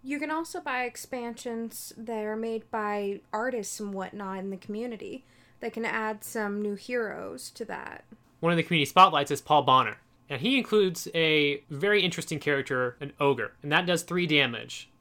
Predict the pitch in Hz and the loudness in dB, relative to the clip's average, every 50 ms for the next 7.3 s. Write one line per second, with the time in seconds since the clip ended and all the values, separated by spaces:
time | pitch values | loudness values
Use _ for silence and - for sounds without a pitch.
0 | _ _ - - 160 147 139 165 165 165 208 233 240 240 220 202 190 185 180 175 | _ _ -6 -2 -2 -2 0 0 0 0 2 2 0 0 0 0 0 2 0 0
1 | 170 - - 135 165 175 170 - 165 147 131 147 147 147 147 143 135 131 131 127 | 0 -2 -4 -2 0 0 0 0 0 -2 2 4 4 4 4 2 0 0 2 2
2 | 127 120 127 120 120 120 117 - 139 131 127 127 127 - 165 156 156 147 - 160 | 2 2 2 2 2 0 -2 -6 -10 -8 -6 -6 -6 -2 0 0 0 0 -2 -2
3 | 143 135 135 131 127 - 139 131 139 131 123 - 147 147 147 147 139 135 127 120 | -2 0 0 -2 -2 -4 -4 -4 -4 -4 -2 0 -2 0 0 0 -2 -2 -2 -6
4 | - 127 127 131 127 123 117 120 117 120 127 135 147 - - 135 127 - 143 127 | -2 -2 0 0 0 0 0 2 0 2 2 0 -2 -4 -2 -4 -2 -2 -2 -4
5 | - 147 131 - 143 143 151 156 147 151 143 143 139 135 131 135 - - - 123 | -2 -2 -2 -2 -2 -2 -2 0 2 2 2 2 2 0 0 -2 -2 -4 -6 -6
6 | 123 120 120 123 131 127 131 135 139 156 - - 170 170 196 202 - 208 214 214 | -4 0 2 2 4 6 6 4 4 4 2 0 0 0 0 0 2 2 2 4
7 | 214 226 233 180 120 110 | 4 4 4 2 2 0